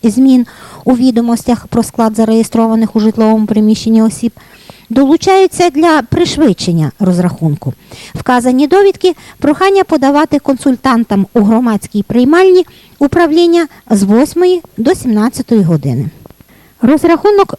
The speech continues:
розміру субсидії на опалювальний сезон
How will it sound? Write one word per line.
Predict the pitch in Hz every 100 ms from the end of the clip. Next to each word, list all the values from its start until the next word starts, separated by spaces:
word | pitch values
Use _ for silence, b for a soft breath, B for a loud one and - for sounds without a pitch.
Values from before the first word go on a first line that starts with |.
| -
розміру | 254 294 214 214 196 185
субсидії | - 175 - 240 277 339 349 359
на | 311 359 339
опалювальний | 277 294 294 226 202 202 180 165
сезон | - 160 165 302